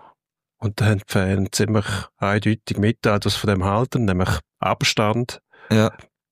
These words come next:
Speaker 1: Und das ist schon überall das Gleiche. Ich meine, das beim Super Bowl, die Halftime-Show, die kennt man. Das ist eine Institution, aber muss man das überall machen, alles noch mehr auswalzen? Ich frage mich auch, ich bin auch bereit, gewisse Sachen,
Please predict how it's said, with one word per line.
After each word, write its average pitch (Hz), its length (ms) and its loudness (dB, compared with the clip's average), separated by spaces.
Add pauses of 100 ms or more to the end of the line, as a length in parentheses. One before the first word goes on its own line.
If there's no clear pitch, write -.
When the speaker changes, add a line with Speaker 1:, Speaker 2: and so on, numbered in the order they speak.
(320)
Speaker 1:
Und 117 260 0
das 127 140 2
ist - 220 0
schon 143 340 2
überall 147 400 4
das - 140 -4
Gleiche. 147 180 4
Ich - 80 2
meine, 117 220 2
das - 200 0 (140)
beim 117 160 2
Super 139 380 2
Bowl, 113 240 2
die 110 280 4 (200)
Halftime-Show, 113 720 0
die 107 260 -2
kennt 123 380 0
man. 147 200 0 (420)
Das 117 140 4
ist - 40 4
eine 110 100 6
Institution, 117 720 2
aber 113 140 2
muss 143 220 4
man 147 100 4
das 135 120 0
überall 143 360 0
machen, 117 400 0
alles 127 240 2
noch 117 140 2
mehr 131 260 4
auswalzen? 117 720 0 (480)
Ich 139 180 2 (440)
frage 113 360 0
mich 120 120 2
auch, 139 120 2 (100)
ich 151 180 0 (180)
bin 135 140 2
auch 143 80 4
bereit, 135 500 2
gewisse 131 320 2
Sachen, 113 460 2